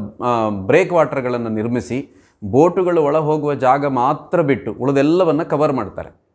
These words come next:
ಇದರ ಒಳಗೆ ಬೋಟುಗಳು ಬಂದ ನಂತರ ಅಲ್ಲಿ ಎರಡು ರೀತಿಯ ಕೆಲಸಗಳು. ಒಂದು ಬೋಟಿಗೆ ಸಂಬಂಧಪಟ್ಟಿತ್ತು, ಅದಕ್ಕೆ ಇಂಧನಗಳನ್ನು ತುಂಬಿಸುವಂಥದ್ದು ಅಥವಾ ಬೋಟನ್ನು ರಿಪೇರಿ ಮಾಡುವಂಥ ಕೆಲಸಗಳು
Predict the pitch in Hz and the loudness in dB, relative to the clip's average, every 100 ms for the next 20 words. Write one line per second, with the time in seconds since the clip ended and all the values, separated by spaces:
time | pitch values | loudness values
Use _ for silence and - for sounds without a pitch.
0 | _ _ _ _ _ 135 160 208 190 208 | _ _ _ _ _ -4 0 2 4 4
1 | 202 165 190 185 175 135 131 147 127 98 | 2 0 -2 -2 -4 -2 -2 -2 -4 -8
2 | - - _ _ _ _ _ _ _ _ | -14 -18 _ _ _ _ _ _ _ _
3 | _ 151 175 165 143 123 - 143 190 208 | _ -4 0 2 2 -2 2 4 6 4
4 | 190 147 160 156 127 117 98 90 - 120 | 2 -2 -6 -4 -6 -6 -8 -8 -8 -6
5 | 165 185 175 127 147 180 180 170 135 123 | -4 -2 -2 0 2 2 0 -2 -2 -4
6 | 110 92 92 90 - _ _ _ _ _ | -4 -6 -8 -12 -14 _ _ _ _ _
7 | - 131 131 139 139 135 135 - 139 147 | -4 -4 0 2 2 2 0 0 0 2
8 | 147 135 127 127 120 120 120 113 110 113 | 0 0 -2 -4 -4 -4 -4 -6 -6 -6
9 | 101 110 110 - _ _ _ - 110 127 | -6 -6 -6 -12 _ _ _ -12 -2 0
10 | 120 131 135 135 127 123 123 143 131 113 | 2 2 2 0 0 0 0 0 0 -2
11 | 110 104 113 110 107 101 101 98 107 | -2 -4 -6 -6 -6 -6 -6 -4 -6